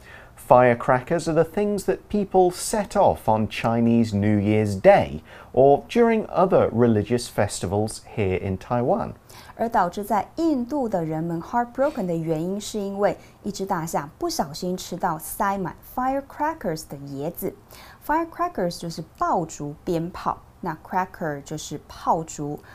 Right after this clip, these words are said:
Speaker 2: 所以呢，前面加上一个火就是鞭炮。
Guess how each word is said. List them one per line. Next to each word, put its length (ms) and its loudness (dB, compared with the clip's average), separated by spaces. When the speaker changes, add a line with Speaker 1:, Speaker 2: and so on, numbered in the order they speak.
Speaker 2:
所 220 -4
以 80 -2
呢， 140 -4
前 200 -4
面 160 -2
加 160 -4
上 220 -6
一 60 -6
个 140 -6
火 460 -4
就 140 -8
是 240 -8
鞭 180 -2
炮。 320 -4